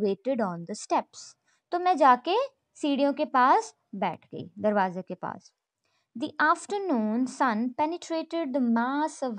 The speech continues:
honeysuckle that covered the porch and fell on my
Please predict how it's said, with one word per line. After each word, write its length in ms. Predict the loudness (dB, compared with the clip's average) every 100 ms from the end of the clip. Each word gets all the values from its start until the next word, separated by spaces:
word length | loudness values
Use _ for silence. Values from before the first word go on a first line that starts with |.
| -6
honeysuckle 800 | -4 -4 -2 -2 -2 -4 -4 -8 -12 -20 -2
that 240 | 0 0
covered 460 | 2 2 4 0 0
the 80 | -4
porch 800 | -6 -8 -6 -8 -14 -18 -18 -14 -8
and 240 | -6 -6
fell 400 | -2 0 2 0 -4
on 260 | -2 -2
my 400 | -4 -2 0 0